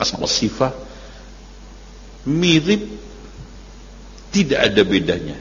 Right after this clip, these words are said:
Bahkan kata orang Jawa,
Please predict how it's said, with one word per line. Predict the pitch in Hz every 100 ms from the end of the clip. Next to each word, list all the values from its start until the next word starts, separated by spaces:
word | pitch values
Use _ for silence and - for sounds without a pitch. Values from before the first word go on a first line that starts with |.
| - - - - - - - - - - - - - - - - - -
Bahkan | 78 - 101 95 80
kata | 76 -
orang | 85 80 78
Jawa, | - 90